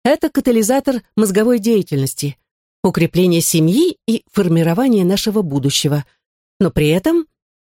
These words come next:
Элизабет осеклась и прищурилась, разглядывая постер с изображением медсестры, оказывающей больному весьма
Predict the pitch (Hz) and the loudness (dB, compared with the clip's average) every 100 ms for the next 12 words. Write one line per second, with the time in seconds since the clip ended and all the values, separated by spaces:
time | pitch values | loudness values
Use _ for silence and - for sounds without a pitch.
0 | _ _ _ _ _ _ - 160 147 143 | _ _ _ _ _ _ -4 0 2 0
1 | 139 - - 147 - - 214 208 190 208 | -2 -6 -6 -4 -2 -2 -2 0 -2 -2
2 | 202 - 151 143 143 - _ _ _ _ | -2 0 0 0 -2 -6 _ _ _ _
3 | - 160 147 143 160 147 156 - 196 - | -4 -2 0 0 0 2 0 -2 -4 -2
4 | 165 - - 165 156 165 160 165 160 156 | -4 -4 -2 0 2 0 2 2 2 2
5 | 160 - 170 - 254 277 _ _ _ - | 0 -2 -4 -2 -2 -2 _ _ _ -4
6 | 196 220 202 202 208 180 196 233 262 240 | -2 0 0 0 -2 0 0 2 2 0
7 | 208 - 240 285 | -2 -2 -2 -2